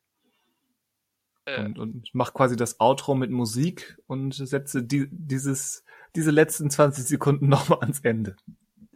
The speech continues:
Speaker 1: Das könnten wir machen. Also, äh, dann sollte ich jetzt noch Tschüss sagen, ne?
Speaker 2: Ja, wenn jetzt nicht, sind wir Arschlöcher.
Speaker 1: Okay, äh, dann, äh, Tschüss.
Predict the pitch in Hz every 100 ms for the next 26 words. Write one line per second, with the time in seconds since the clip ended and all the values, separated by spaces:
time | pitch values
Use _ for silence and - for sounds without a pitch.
0 | _ - 170 - - 185 - 175 165 151
1 | 143 135 135 151 - 147 139 147 143 147
2 | 143 143 147 151 147 139 - 143 - 160
3 | 156 131 151 _ - - - - - _
4 | _ _ _ _ _ - 123 104 123 127
5 | 151 - 160 151 160 139 131 139 139 101
6 | 110 - - 117 - _ - - 135 _
7 | - 147 135 135 135 123 123 - 131 -
8 | - - - 131 135 131 123 120 - -